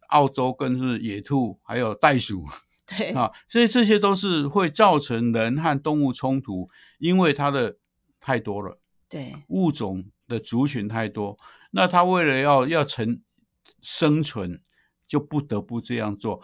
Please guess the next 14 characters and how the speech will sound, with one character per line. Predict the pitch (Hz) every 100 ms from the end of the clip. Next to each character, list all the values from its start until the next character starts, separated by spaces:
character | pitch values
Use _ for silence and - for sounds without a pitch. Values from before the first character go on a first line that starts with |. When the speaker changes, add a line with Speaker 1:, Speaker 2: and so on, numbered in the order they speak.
| -
Speaker 1:
那 | 151 156
这 | 151
样 | 156 135
做 | 147 131
怎 | 107
么 | 101
办？ | 120 127 101 104
就 | 131
是 | 127 123
去 | 127
找 | 120 92
东 | 92 110
西 | 110 110
吃， | 104 - 104 107